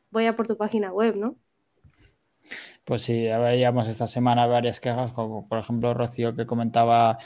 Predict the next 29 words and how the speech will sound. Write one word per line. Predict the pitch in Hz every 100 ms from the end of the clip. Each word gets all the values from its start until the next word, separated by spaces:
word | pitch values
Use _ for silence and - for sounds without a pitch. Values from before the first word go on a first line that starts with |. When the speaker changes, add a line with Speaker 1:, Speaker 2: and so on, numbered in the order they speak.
| -
Speaker 2:
que | -
había | 120 120
tenido | 120 120
Speaker 1:
Mm. | 117
Speaker 2:
algún | 117
problema | 117 117 117 120
y | 117
demás, | 117 123 123
pues | - 101
sí, | 104 98
este | 101 110
nuevo | 117 110
formulario | - 117 113 113 113
de | 113
Google | 113 123 131 135 - - -
para | 131 123
que | 120
cualquiera | 120 123 120 117 143 135 127
pueda | 131 123
reportar | 123 123 123 117 120 120
webs | 131 127 - - -
que | 123 123 123 117 113
sean | - 123
consideradas | 123 120 120 117 117 113
spam, | 107 - 143 160 175 175
con | - 107 92 - _ _ -
enlaces | 101 101 98 101
de | 101
pago | - 139 151 147 147 151 151